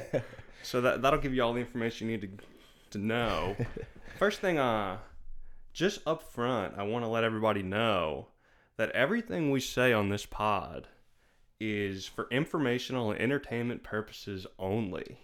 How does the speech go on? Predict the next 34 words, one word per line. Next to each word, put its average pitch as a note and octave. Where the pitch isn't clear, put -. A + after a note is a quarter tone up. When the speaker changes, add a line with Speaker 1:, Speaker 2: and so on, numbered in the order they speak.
Speaker 1:
Correct. E3+
We're, C#3+
we're E3
beating G3+
fictional C3
books G2
here. A2
We're A2+
not D#3+
taking E3
down C#3+
Vegas. A2+
We're, B2+
we're D3+
in F3+
Louisiana. G#2+
We, A2
we C3
have E3+
no F3+
way E3
of C3
betting, G#2
so B2
how C#3+
could C3+
we F#2+
bet? -
Speaker 2:
Yeah, D3+
w-, B2+
we're E3+
betting G#3+
strictly D#3
push-ups. D3+